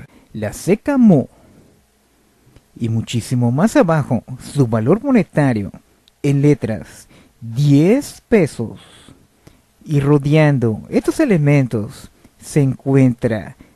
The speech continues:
una gráfila con picos. En este lado se puede ver su año de acuñación, mil novecientos ochenta, una moneda mexicana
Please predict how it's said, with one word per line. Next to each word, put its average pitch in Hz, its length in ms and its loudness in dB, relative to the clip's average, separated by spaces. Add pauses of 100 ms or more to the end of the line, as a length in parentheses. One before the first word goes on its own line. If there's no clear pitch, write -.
(120)
una 247 380 0 (160)
gráfila 120 840 -2 (160)
con 143 200 2 (140)
picos. 120 560 2 (1300)
En 120 180 0
este 269 220 0
lado 165 440 0
se - 140 -8
puede 240 300 0
ver 151 400 0
su - 260 -8
año 233 140 0
de 269 80 -4
acuñación, 135 760 0 (580)
mil 147 360 4
novecientos 208 520 -2
ochenta, 123 600 -2 (520)
una 202 220 -2
moneda 269 320 2
mexicana 139 640 -2